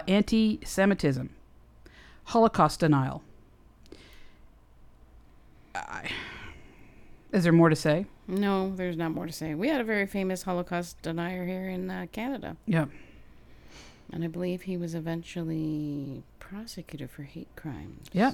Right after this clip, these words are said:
Speaker 2: if I remember.
Speaker 1: I forget his name. In fact, I was reading about it, and I
Speaker 2: Something
Speaker 1: think
Speaker 2: with a Z or something.
Speaker 1: Yeah. Um, what was my first quote that I opened up with? Hate is a, hate is a big motivator, right? So when you,
Speaker 2: Yeah.
Speaker 1: when you hate,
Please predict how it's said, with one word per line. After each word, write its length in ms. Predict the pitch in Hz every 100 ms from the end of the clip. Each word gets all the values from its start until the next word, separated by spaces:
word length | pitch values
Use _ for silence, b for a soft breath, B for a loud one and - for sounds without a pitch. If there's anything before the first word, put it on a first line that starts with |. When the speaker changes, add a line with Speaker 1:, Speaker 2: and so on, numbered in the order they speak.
| - 143
Speaker 2:
if 100 | 156
I 40 |
remember. 480 | 151 135 156 160 180
Speaker 1:
I 20 |
forget 340 | 247 - 196
his 140 | 185 170
name. 220 | 151 147
In 100 | 165
fact, 220 | 165 170
I 80 | 165
was 160 | 165 160
reading 260 | 180 175
about 240 | 151 151 151
it, 160 | - - _ -
and 260 | 160 151
I 140 | 160 151
Speaker 2:
Something 240 | - 175
Speaker 1:
think 140 | -
Speaker 2:
with 20 | 165
a 60 |
Z 400 | 147 135 147 120
or 80 | 113
something. 280 | - 151 180
Speaker 1:
Yeah. 220 | 156 139 - b b b -
Um, 440 | 185 175 165 - - - - - - - - - - - - - - - - - -
what 160 | 208 196
was 160 | 196
my 120 | 190 226
first 300 | 190 175 -
quote 220 | 220 -
that 100 | 156
I 80 | 156
opened 260 | - 156
up 160 | 160 -
with? 300 | - - - - - - - - -
Hate 200 | 185 170
is 120 | 160
a, 120 | 165 -
hate 200 | 196 185
is 120 | 165
a 20 |
big 160 | 156 156
motivator, 480 | 160 170 151 135 131
right? 220 | 160 - - - - - - - - b b b b b
So 220 | - 202
when 140 | 180 185
you, 40 |
Speaker 2:
Yeah. 140 | 185 196
Speaker 1:
when 160 | 190
you 100 | 190
hate, 460 | 180 180 247 -